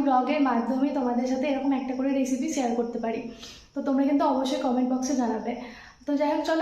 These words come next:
আজকের ভিডিওটা এখানেই তাহলে শেষ করছি। দেখা হবে পরের ভিডিওতে। ততক্ষণ পর্যন্ত তোমরা সবাই খুব ভালো থেকো, সুস্থ থেকো, সাবধানে থেকো। টাটা।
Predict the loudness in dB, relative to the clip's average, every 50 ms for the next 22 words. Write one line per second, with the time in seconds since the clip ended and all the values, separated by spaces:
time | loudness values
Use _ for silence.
0 | 2 0 0 0 0 0 0 0 0 2 2 0 0 0 2 2 2 2 2 2
1 | 0 0 0 -2 -2 -2 -2 -2 -2 -4 -2 -4 -4 -2 -2 -2 -2 -2 -2 -2
2 | -2 -2 -2 0 0 0 0 0 0 -2 -2 -2 -2 -4 -4 -4 -4 -6 -6 -10
3 | -12 -16 -20 -12 _ -6 -4 -4 -2 -2 -2 0 0 0 2 2 2 2 2 0
4 | 0 2 2 2 0 0 -2 0 -2 -2 -2 -2 -4 -4 -2 -2 0 0 0 0
5 | 0 0 0 0 0 0 -2 -2 -2 -2 -2 -2 -2 -2 -2 -2 -2 -4 -4 -6
6 | -4 -2 -2 -2 -2 -2 -4 -4 -4 -4 -6 -8 -10 -16 -18 -20 -20 -16 -6 -4
7 | -4 -4 -4 -6